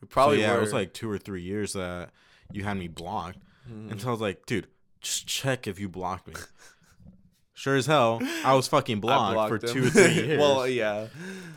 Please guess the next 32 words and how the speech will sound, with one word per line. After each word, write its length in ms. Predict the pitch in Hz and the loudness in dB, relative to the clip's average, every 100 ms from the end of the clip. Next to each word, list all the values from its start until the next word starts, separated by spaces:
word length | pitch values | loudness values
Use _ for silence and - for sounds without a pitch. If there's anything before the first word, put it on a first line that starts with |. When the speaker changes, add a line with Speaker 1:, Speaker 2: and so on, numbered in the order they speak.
| 139 | -8
Speaker 2:
And 400 | 165 151 131 139 - | -2 -2 -2 -4 -4
I 100 | 135 | -4
can't 220 | 127 151 | 0 0
even 180 | 147 143 | 0 2
go 120 | 143 | 2
back 200 | 139 143 135 | 4 2 0
to 100 | 143 | -2
those 200 | 139 123 | 0 -2
text 280 | - 220 160 | -4 -4 -2
messages 380 | 107 113 120 | -4 -4 -6
because 240 | 120 120 123 | -6 -6 -2
I 100 | 117 | -2
deleted 460 | 107 110 135 107 | -2 -6 -8 -8
Kik 200 | - 160 104 | -4 -4 -4
and 60 | |
I 100 | 101 | -6
don't 80 | 110 | -6
know 80 | 113 | -8
what 100 | 110 | -12
my 220 | 104 95 | -10 -12
login 380 | 92 92 127 107 76 | -12 -12 -10 -10 -12
was. 240 | 85 - _ _ - _ _ - _ _ | -16 -16 _ _ -20 _ _ -20 _ _
Do 60 | 120 | -10
you 60 | |
still 140 | - 277 | -8 -8
have 80 | 190 | -8
a 20 | |
Kik? 380 | - 90 131 - - _ _ _ _ _ _ _ _ _ _ - | -12 -12 -12 -14 -20 _ _ _ _ _ _ _ _ _ _ -16
Speaker 1:
I 60 | 113 | -12
never 140 | 110 104 | -10 -12
delete 220 | 104 104 | -14 -12
apps. 360 | 104 104 - | -12 -14 -16